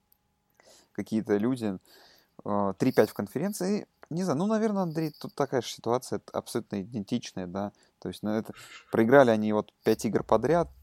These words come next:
всем более-менее приличным командам: Вандербилту, Кентаки, Джорджии,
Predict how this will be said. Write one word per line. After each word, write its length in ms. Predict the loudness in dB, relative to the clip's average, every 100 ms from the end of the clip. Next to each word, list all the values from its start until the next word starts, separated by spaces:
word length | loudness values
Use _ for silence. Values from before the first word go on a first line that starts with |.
| -18
всем 340 | -10 -2 -2
более-менее 340 | 0 0 0 -4
приличным 320 | -6 -8 -6
командам: 520 | -4 -2 -2 -4 -6
Вандербилту, 760 | -6 -4 -4 -2 -2 -2 -4 -10 _ _ _
Кентаки, 720 | -10 -4 4 4 4 -4 -10 -10 _ _ _ _ -8
Джорджии, 640 | 0 2 0 -4 -6 -6